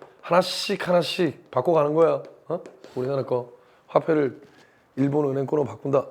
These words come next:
<clears throat> 화폐 개혁보다는 뭐 화폐 정리 사업. 그렇게 보시면 되겠고. 자, 여기는, 요거 세 개는 뭐라 그랬어요?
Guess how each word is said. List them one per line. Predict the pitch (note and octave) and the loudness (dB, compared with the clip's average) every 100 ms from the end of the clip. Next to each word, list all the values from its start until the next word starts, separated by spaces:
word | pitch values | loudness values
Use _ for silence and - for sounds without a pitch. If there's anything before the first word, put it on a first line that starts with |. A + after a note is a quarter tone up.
| - | -6
<clears throat> | - C3+ - - _ _ _ _ _ _ _ _ _ _ _ _ _ _ _ - _ _ _ _ _ _ _ _ _ _ _ _ _ _ - _ _ _ _ _ - _ - | -4 -4 -6 -20 _ _ _ _ _ _ _ _ _ _ _ _ _ _ _ -20 _ _ _ _ _ _ _ _ _ _ _ _ _ _ -20 _ _ _ _ _ -20 _ -14
화폐 | - C#3 D#3+ | -2 2 2
개혁보다는 | C3+ B2+ C3 - D#3 C#3+ | 2 2 2 2 0 0
뭐 | B2+ | -2
화폐 | D#3 D#3 | -2 -4
정리 | C3+ B2+ D3 | -6 -4 -4
사업. | C3+ A#2+ G#2 _ _ _ - _ _ - _ _ - _ _ _ _ _ - _ _ _ _ - - - - - - _ _ - - - - - - - - - - - - - - - - - - - - - | -4 -6 -6 _ _ _ -20 _ _ -20 _ _ -20 _ _ _ _ _ -20 _ _ _ _ -20 -16 -14 -14 -18 -20 _ _ -20 -20 -20 -20 -20 -20 -20 -18 -20 -14 -14 -12 -20 -20 -20 -16 -16 -16 -16 -18 2
그렇게 | G3 F#3+ | 4 6
보시면 | E3+ E3+ | 4 4
되겠고. | D3 C#3+ D3+ C#3 C3+ | 2 4 2 2 -2
자, | - C3 | -2 0
여기는, | D#3 F#3 G#3+ G3 | 2 2 4 4
요거 | D3 E3+ | 2 0
세 | F3+ | 2
개는 | G3+ G#3 | 2 4
뭐라 | D3 F3+ | 4 4
그랬어요? | E3+ C#3+ D3 | 2 0 -4